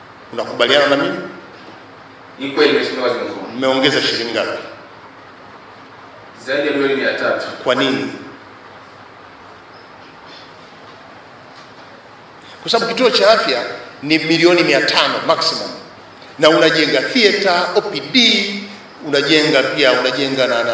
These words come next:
Speaker 1: na, na ma-, lab-, laboratory, unajenga jengo la mama na mtoto, unajenga nyumba ya mhudumu ya, ya, ya mkuu wa kituo, unajenga na nyumba ya waliotangulia mbele za haki, kwa maana mortuary. Unajenga na kichomea taka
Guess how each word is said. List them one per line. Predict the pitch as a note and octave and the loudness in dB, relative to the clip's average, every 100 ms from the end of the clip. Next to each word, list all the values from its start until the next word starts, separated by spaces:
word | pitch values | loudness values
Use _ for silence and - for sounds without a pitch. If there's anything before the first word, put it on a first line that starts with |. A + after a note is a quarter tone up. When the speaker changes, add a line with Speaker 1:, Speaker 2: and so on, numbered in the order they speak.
| A2+ | -2
Speaker 1:
na, | A2+ A2 G#2+ | -4 -6 -6
na | A2+ | -8
ma-, | G#2+ C3+ D3 B2+ | -6 -4 -2 0
lab-, | D3+ D3 B2+ - - - | 2 2 -2 -6 -10 -4
laboratory, | D3 E3 F3+ - G#3+ G#3+ G#3 - - | 0 6 6 6 4 2 0 -4 -6
unajenga | C3+ C#3+ E3 D#3 C#3 | -4 0 2 2 2
jengo | C#3+ D3 C#3+ | 0 0 0
la | A2+ | 0
mama | D#3+ G#3+ F#3+ | 0 0 0
na | F#3+ G3 | 0 0
mtoto, | G3+ G3+ G#3 | -2 0 0
unajenga | G3+ C3+ D3+ D3 C3+ | 0 -2 -2 -2 -2
nyumba | C#3+ A#3+ A3+ G#3+ | 0 0 2 2
ya | G3+ | 2
mhudumu | G3+ G3+ G3+ A3 G#3+ G#3 - - F#3+ | 0 -2 -4 -4 -4 -6 -8 -8 0
ya, | F#3+ | 2
ya, | F#3+ F#3+ F#3+ | 4 4 2
ya | F#3+ F#3+ | 2 0
mkuu | F#3+ F#3+ G#3+ | -2 2 2
wa | |
kituo, | F3 E3+ A3 A3 G#3+ A3 - | 2 0 4 4 4 0 -8
unajenga | C3+ C3+ F3 F3 D3+ | -4 -2 2 4 4
na | C3+ | 2
nyumba | D3 A#3 G#3+ G#3 | 2 2 4 4
ya | D3+ | 6
waliotangulia | G3 G3+ G3+ G3+ G3 G#3+ | 4 4 2 0 0 0
mbele | G#3 G#3+ | 0 2
za | G3+ G3 | 2 2
haki, | G#3+ G3+ | 2 0
kwa | F3+ G3 | 0 2
maana | F#3 | 2
mortuary. | G#3+ A3 A3+ G#3 G#3 G3+ - - | 0 2 2 2 0 -2 -10 -10
Unajenga | D#3+ D#3 D#3 A#3 G#3+ G3+ | 0 2 4 4 6 4
na | |
kichomea | G3 G3 G#3 G#3 G3+ | 2 0 0 2 2
taka | G3+ G#3+ G#3 | 2 2 0